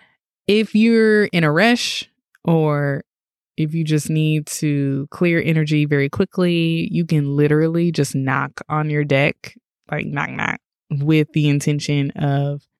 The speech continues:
clearing any lingering energy. Once I feel like my deck is clean, I'll sit and take a few cleansing breaths, clearing my mind. Like, I'm trying not to think of, like, "Oh, what else do I have to do today?" Because I don't want to,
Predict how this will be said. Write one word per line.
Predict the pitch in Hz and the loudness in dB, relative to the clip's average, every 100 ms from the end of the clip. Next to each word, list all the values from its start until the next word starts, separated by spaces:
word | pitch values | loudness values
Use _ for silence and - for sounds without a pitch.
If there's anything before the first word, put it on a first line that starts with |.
| - | -18
clearing | - 151 147 143 143 139 - | -4 0 2 2 2 0 -2
any | - 147 139 139 139 - _ _ _ | 0 0 0 -2 -4 -8 _ _ _
lingering | 151 151 143 143 143 139 135 135 | -2 0 2 0 0 0 -4 -6
energy. | - 160 - - - 147 _ _ _ _ _ _ _ | -4 -4 -4 -10 -10 -14 _ _ _ _ _ _ _
Once | - 196 254 | 0 2 4
I | 294 | 2
feel | 285 254 | 2 2
like | 233 | 4
my | 214 185 | 4 4
deck | 175 170 | 2 0
is | - | -2
clean, | 180 151 131 151 185 | 0 2 2 0 -2
I'll | 151 | -4
sit | 147 - 147 143 143 - | -4 -2 0 2 0 -2
and | 139 | -6
take | 143 - | -8 -14
a | |
few | - 139 139 | -10 -8 -8
cleansing | - 151 143 147 139 | -4 -4 -2 -2 -2
breaths, | 135 131 135 180 254 - | -2 -4 -4 -4 -6 -10
clearing | - 151 147 151 160 | -8 -4 -2 -2 0
my | 160 | 0
mind. | 160 139 135 135 131 135 139 - _ - - _ - | -2 -4 -6 -6 -6 -6 -10 -14 _ -20 -20 _ -4
Like, | 170 | -2
I'm | 175 | 0
trying | 214 190 | 0 0
not | 185 - | 0 0
to | |
think | 165 175 165 | 0 2 2
of, | 156 | 2
like, | 135 - | 0 0
"Oh, | 175 | 0
what | 175 170 | 2 2
else | 160 | 0
do | 147 | -2
I | |
have | 143 | -2
to | 139 | -2
do | 139 | -4
today?" | 131 131 143 147 147 139 123 | -4 -8 -6 -4 -4 -4 -6
Because | 160 156 156 | -4 -2 0
I | 147 | 0
don't | 151 143 | 0 -2
want | 147 - | -4 -4
to, | - - 151 143 139 143 | -8 -4 -2 -2 -4 -6